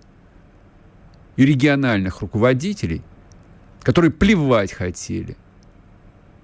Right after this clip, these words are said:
на формирование добровольческих батальонов. Просто забили на это всё.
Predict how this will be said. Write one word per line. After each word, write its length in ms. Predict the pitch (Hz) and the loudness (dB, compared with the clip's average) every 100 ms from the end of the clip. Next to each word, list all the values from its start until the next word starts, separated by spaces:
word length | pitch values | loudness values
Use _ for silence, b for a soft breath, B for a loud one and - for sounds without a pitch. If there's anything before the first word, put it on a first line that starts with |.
| _ - - - - - - - - - - - - - - - | _ -20 -20 -20 -20 -20 -20 -20 -20 -20 -20 -20 -20 -20 -20 -4
на 640 | 98 104 104 98 90 87 | 2 4 4 2 0 -2
формирование 720 | - 117 110 113 123 160 127 | -2 0 2 2 2 0 -2
добровольческих 680 | 90 87 104 107 120 - - | -4 0 0 0 -4 -6 -14
батальонов. 680 | 101 - 92 85 85 87 - - - - - | -14 -6 -2 -2 -4 -6 -10 -20 -20 -20 -4
Просто 380 | - 139 151 101 | 0 2 0 -4
забили 580 | 98 120 113 101 113 98 | 0 0 0 -2 0 0
на 220 | 90 85 | -2 -4
это 180 | 85 87 | -6 -10
всё. 260 | - - | -14 -16